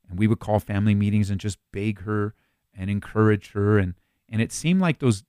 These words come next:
doses of encouragement were good for her. I also validated for her that, that she was lonely. I didn't try to argue how she was feeling. Sometimes you take, sometimes it's easy to take the approach to try to talk someone out of their feelings.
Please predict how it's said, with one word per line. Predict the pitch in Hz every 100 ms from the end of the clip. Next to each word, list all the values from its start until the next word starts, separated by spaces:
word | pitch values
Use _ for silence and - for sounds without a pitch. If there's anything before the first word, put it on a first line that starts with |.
| _
doses | - 123 143 143
of | 127
encouragement | 101 92 107 110 110 127 123
were | 101
good | - 98
for | - 120
her. | 139 165 - _ _ -
I | 135
also | 180 208 214
validated | 107 98 117 139 147 156 190 _ -
for | 165
her | 160 180
that, | 139 98 _ _ _ _ _ _ - - -
that | 110
she | - 131
was | 104 104 117
lonely. | 113 120 139 196 185
I |
didn't | 110 123
try | -
to | 147
argue | 110 107 123 160 147
how | 113 117
she | -
was | 107
feeling. | - - 90 95 170 _ _ _ _ _ _
Sometimes | 120 - 131 104 -
you | 117 107
take, | - 123 _ _
sometimes | - 156 - 156
it's | 120 -
easy | 131 123
to | 110
take | - 120
the | -
approach | 101 - 120 -
to | 104
try | - 107
to | 104 - _ _ _ -
talk | 113 120
someone | - 127 123
out | 120 120
of |
their | 107
feelings. | 95 117 120 156 170 -